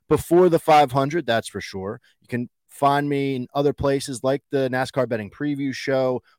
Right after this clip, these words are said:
We'll be having some, uh, preseason shows there as well on Twitter Spaces. Um, so give it a look there. Something else that I wanted to mention, doing something new for this season. You might be watching this on YouTube. So,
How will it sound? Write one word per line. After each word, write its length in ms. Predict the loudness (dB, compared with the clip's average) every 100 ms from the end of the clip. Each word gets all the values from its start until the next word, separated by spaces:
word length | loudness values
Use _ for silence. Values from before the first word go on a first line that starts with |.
| -14
We'll 80 | -8
be 80 |
having 340 | -4 -4 -4 -10
some, 320 | -10 -8 -6
uh, 140 | -6
preseason 500 | -6 -10 -8 -10 -10
shows 320 | -6 -6 -6 -8
there 340 | -6 -4 -6
as 160 | -10 -12
well 360 | 0 4 4 4
on 240 | 0 -8 _ _ -4
Twitter 240 | 0 0
Spaces. 560 | 0 -2 0 -2 -6 -8 _ _ _
Um, 300 | -8 -6 -6
so 320 | -4 -4 -4 -6 _
give 140 | -6 -4
it 40 |
a 40 |
look 220 | -2 -4 -4
there. 240 | -4 -4 -10 _ _
Something 360 | -4 -2 0 0
else 200 | 0 0
that 100 | 2
I 80 | 2
wanted 240 | 2 -2
to 60 | -2
mention, 460 | -2 -2 -4 -6 _ _ _ _ _ _
doing 260 | 0 2 2
something 440 | 0 -2 0 -2
new 420 | 2 0 0 -4 _ _
for 400 | _ -4 0 2
this 220 | 0 -2
season. 640 | -4 -6 -6 -6 -6 -8 -12 _ _ _
You 100 | -6
might 260 | 2 2 2
be 120 | 0
watching 440 | 2 2 2 -4 -4
this 200 | -6 -4
on 400 | -4 -2 -4 -8 _
YouTube. 500 | -8 -8 -2 -2 -4 -6
So, 380 | -2 0 0